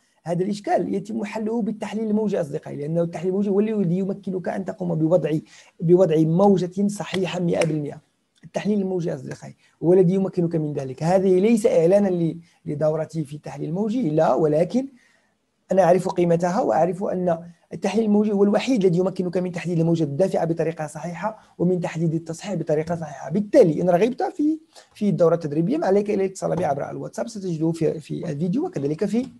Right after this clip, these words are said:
في ال-، ال-، ال-، التعليقات. أصدقائي، وهنا ينتهي درس اليوم. أتمنى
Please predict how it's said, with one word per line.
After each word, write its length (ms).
في 260
ال-، 320
ال-، 280
ال-، 220
التعليقات. 600
أصدقائي، 460
وهنا 420
ينتهي 280
درس 240
اليوم. 380
أتمنى 580